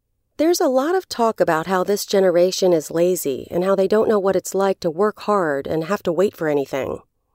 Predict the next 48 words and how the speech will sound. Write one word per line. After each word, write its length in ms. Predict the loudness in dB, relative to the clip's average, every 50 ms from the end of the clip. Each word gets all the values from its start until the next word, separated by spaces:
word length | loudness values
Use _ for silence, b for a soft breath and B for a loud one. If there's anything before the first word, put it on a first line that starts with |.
| _ _
But 120 | 0 2 2
what 220 | 4 2 2 4
we 120 | 2 2 2
need 200 | 2 0 -2 -4
to 80 | -4
remember 600 | -2 0 2 2 2 2 2 0 0 -2 -2 -2 -2
is 160 | -4 -4 -2
that 180 | -2 -2 0 0
it's 220 | -2 -2 -2 -2
not 180 | -2 0 2 0
entirely 720 | 0 0 -2 -4 -6 -2 0 0 2 2 2 0 0 0
their 160 | 0 0 0
fault. 580 | -2 -4 -4 -4 -4 -4 -6 -8 -10 -14 -18 -20 _ _ _ _ _ _ _ -2
This 260 | 0 0 0 0 -2
is 140 | -2 0 2
the 140 | 2 2
life 280 | 4 2 0 -2 -2 -2
they 140 | -2 0 0
were 100 | 0 0
born 280 | 0 0 2 2 2
into, 540 | 0 0 -2 -4 -4 -4 -4 -4 -6 -10 -18 _ _ -4
with 160 | -4 -4 -4
technology 840 | -6 -8 -6 -4 -2 0 0 2 2 0 0 0 2 2 2 2 2
and 200 | 2 0 0 0
getting 280 | 2 4 4 4 4 2
things 240 | 2 0 0 -2
faster 640 | -4 -6 -6 -4 -4 -6 -6 -4 -4 -2 -2 -2 -4
and 240 | -4 -4 -4 -2 4
being 220 | 6 6 8 8
able 200 | 6 4 2 0
to 100 | -2 2
make 220 | 2 2 2 2 2
money 320 | 2 4 4 4 4 4
while 160 | 2 2 0
they 160 | 0 0 -2 -2
sit 240 | 0 0 2 2
in 80 | 4 4
their 140 | 2 2 0
rooms 520 | 0 0 0 2 0 -2 -4 -6 -6 -6
and 140 | -6 -6 -4 -2
open 260 | -2 -2 0 0 0
boxes 480 | 0 0 -2 -2 -4 -4 -6 -4 -4 -2
of 160 | -4 -6 -4
toys 480 | -4 -2 0 0 0 0 -2 -2 -2 -2
or 100 | -4 -4
play 220 | -2 0 0 0
video 340 | 2 2 0 2 2 2 0
games. 600 | 2 0 0 0 0 0 -2 -4 -4 -8 -12 -14